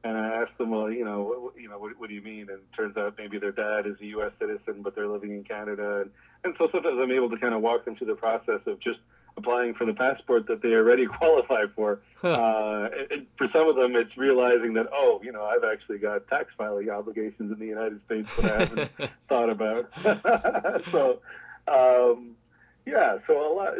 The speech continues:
Speaker 1: you know, a lot of people have a connection on, on both sides of the border, or, or whether it be, uh, you know, U S, uh, citizens that might have a, a cottage property on, on, uh, Lake Erie on the Canadian side, or vice versa.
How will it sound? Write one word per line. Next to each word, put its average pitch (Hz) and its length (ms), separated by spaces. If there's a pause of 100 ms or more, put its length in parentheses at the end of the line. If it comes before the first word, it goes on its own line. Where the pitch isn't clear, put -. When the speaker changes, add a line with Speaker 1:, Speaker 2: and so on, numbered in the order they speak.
Speaker 1:
you 170 100
know, 139 160
a 143 60
lot 151 140
of 147 100
people 135 240
have 117 160
a 107 60
connection 107 580
on, 101 240
on 107 220
both 104 240
sides 98 240
of 98 80
the 95 60
border, 95 520
or, 131 160
or 131 180
whether 127 360
it 117 100
be, 120 260 (380)
uh, 113 640 (320)
you 101 100
know, 113 120
U 123 300
S, 123 80 (240)
uh, 120 720
citizens 120 580
that 120 120
might 117 200
have 120 160
a, 110 200 (100)
a 123 140
cottage 120 440
property 120 520
on, 110 300 (460)
on, 110 340
uh, 110 200
Lake 110 280
Erie 120 300
on 117 100
the 110 80
Canadian 113 540
side, 113 360
or 104 220
vice 110 220 (100)
versa. 110 440